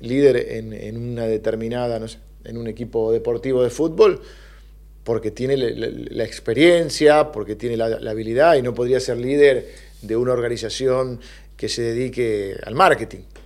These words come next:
por ejemplo, ¿no? Es decir, que también tiene que ver con las pericias, con la formación, por eso ya está más orientado al logro de objetivos.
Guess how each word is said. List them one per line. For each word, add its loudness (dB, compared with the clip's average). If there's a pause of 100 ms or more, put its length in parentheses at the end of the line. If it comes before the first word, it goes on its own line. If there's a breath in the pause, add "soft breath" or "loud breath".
(100)
por -4
ejemplo, 2
¿no? -8 (200 loud breath)
Es -12
decir, -4
que -2
también -4
tiene 0
que 0
ver 2
con -4
las -6
pericias, 2
con -4
la -6
formación, 4 (300 loud breath)
por -4
eso -2
ya 2
está 0
más 0
orientado 2 (200 loud breath)
al -8
logro 4
de 2
objetivos. 0